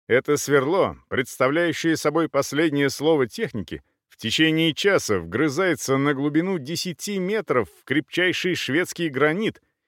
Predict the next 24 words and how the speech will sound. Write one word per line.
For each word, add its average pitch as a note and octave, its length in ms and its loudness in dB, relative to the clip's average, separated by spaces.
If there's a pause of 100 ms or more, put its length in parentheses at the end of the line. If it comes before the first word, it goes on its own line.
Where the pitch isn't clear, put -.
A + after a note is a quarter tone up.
(140)
и B2 160 2
на D#3 100 2
глубину E3+ 460 2
от D#3+ 320 -2
пятидесяти E3+ 640 -6
до C3+ 240 2
шестидесяти E3+ 800 -6
метров D#3+ 400 -2 (300)
в F3+ 80 -4
английские G3 640 -2
меловые D3 520 4
породы. D2+ 460 -6 (640)
Это B3+ 240 -4
доказали G#3+ 480 4
опытные F#3+ 500 4
буровые F3 440 4
работы, F3+ 480 2
тайно D3 340 2
производившиеся C#3+ 840 0
по C3+ 80 -4
ночам C#3+ 360 2
немецкой C#3+ 480 0
технической D3 600 -4
разведкой G3+ 500 -2